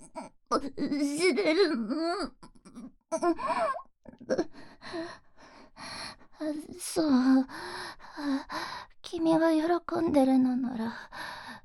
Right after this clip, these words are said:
それはそれで、いいのかもしれないけど。こん。こ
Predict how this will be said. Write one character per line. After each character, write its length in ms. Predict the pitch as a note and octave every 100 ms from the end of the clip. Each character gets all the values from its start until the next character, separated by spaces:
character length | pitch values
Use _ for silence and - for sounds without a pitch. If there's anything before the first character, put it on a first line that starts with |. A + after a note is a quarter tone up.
| - - - - _ _ _ _ _ _ _ _ -
そ 280 | - -
れ 140 | B3+ B3
は 160 | B3
そ 360 | B3+ - - B3+
れ 120 | B3+
で、 240 | B3+ B3+ B3+ - - - - - - _ _ _ - _ _ _ _ -
い 300 | - D#4+ E4
い 40 |
の 200 | C4 C4
か 240 | - -
も 140 | B3+ B3+
し 220 | - C4
れ 140 | B3+
な 200 | A#3 A#3
い 80 | A3 -
け 140 | -
ど。 120 | A3+
こ 80 |
ん。 2500 | G#3 - - - - - - - _ _ _ _ _ _ _ _ _ _ _ _ _ _ _ C#4+ B3+ A3 - - - _ D#4 E4 - - B3+ A#3 - - _ _ _ _ _ - - - - - _ - - - - - - _ _ _ _ -
こ 60 | -